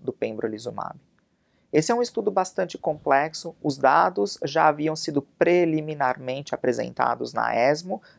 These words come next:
em dois mil e dezoito e tivemos a apresentação dos resultados finais na asco em dois mil e dezenove. O estudo randomizou paci-, pacientes com doença metastática ou recorrente a receberem o tratamento padrão,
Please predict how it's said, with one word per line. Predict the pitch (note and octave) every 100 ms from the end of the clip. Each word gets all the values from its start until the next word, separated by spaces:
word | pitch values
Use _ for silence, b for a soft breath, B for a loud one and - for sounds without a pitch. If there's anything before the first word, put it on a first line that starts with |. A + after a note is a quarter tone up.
| -
em | C#3+
dois | B2+ B2+
mil | B2
e |
dezoito | A#2 A#2 B2 C3 D3+ - - _ _ _ _ -
e | D#3
tivemos | E3+ D3+ D#3+ F3+ F3+
a | D#3+
apresentação | D#3+ D3+ D3 C#3 - D#3
dos | C#3+
resultados | - C#3 C#3 C#3 B2+ C3
finais | - A3 E3+ D3 D#3+ D#3 -
na | C#3 C3 A#2 A#2+
asco | - - -
em | C3
dois | B2 A#2+
mil | A2+ G#2+
e |
dezenove. | A2 A2 A2 - - _ _ _ _ _ _ _ _ _
O | B2+
estudo | A#2+ - E3+ G#3
randomizou | G#3 F#3+ F3 D#3+ D3+
paci-, | - D3 - -
pacientes | C#3 C#3 C#3+ B2 C#3 D#3+ -
com | C#3+
doença | B2+ B2 B2 B2+
metastática | A2+ B2 A#2+ - A2 - -
ou | A#2+
recorrente | A#2+ - G#2+ A2+ B2 D#3 G#3 b b b b
a | B2
receberem | D3 D#3+ E3 D3 C#3 B2+
o |
tratamento | - B2 B2+ B2 B2+ B2
padrão, | - A2 A2+ A#2 D#3